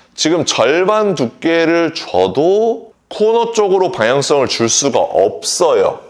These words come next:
지금 절반 두께를 쳐도 지금 코너에 맞는 게 아니라 코너 쪽으로 못 들어가죠. 그럼 이 공을 끌어서 쳐야 되느냐? 아니죠.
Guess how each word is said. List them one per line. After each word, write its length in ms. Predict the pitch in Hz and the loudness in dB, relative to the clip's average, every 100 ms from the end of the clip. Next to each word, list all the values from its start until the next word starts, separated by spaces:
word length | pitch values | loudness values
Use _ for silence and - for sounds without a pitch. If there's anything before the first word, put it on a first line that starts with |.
| - _ _ _ _ | -20 _ _ _ _
지금 640 | - 101 101 98 143 247 226 - _ _ _ _ _ _ _ _ _ - - - - - - - - | -14 -4 0 2 0 -2 -10 -20 _ _ _ _ _ _ _ _ _ -10 -8 -8 -10 -14 -20 -20 -12
절반 380 | - 123 165 170 | -2 0 2 2
두께를 340 | 156 170 147 | 0 0 0
쳐도 680 | - 170 180 214 - - - - | 0 -2 0 0 -2 -10 -20 -14
지금 320 | - 135 123 | -4 0 -2
코너에 460 | - - 233 240 233 | -4 -2 0 2 2
맞는 320 | 151 131 139 | 2 2 2
게 80 | 120 | 2
아니라 540 | 90 95 139 202 - - _ _ _ - | 2 2 0 -2 -6 -18 _ _ _ -10
코너 280 | - 233 233 | -2 0 2
쪽으로 260 | 190 147 | 0 0
못 400 | 95 101 320 - | 0 -2 -2 -2
들어가죠. 640 | 214 180 117 90 90 160 - - _ _ | -2 0 0 0 0 -2 -8 -20 _ _
그럼 160 | - 147 | -4 0
이 60 | |
공을 260 | 156 165 120 | 0 0 0
끌어서 360 | 202 233 196 180 | 0 0 -2 -2
쳐야 220 | 175 160 | -2 0
되느냐? 560 | 131 95 110 110 76 - - - _ _ | 0 0 0 0 -4 -12 -20 -20 _ _
아니죠. 580 | 90 131 220 160 92 | -2 0 0 0 0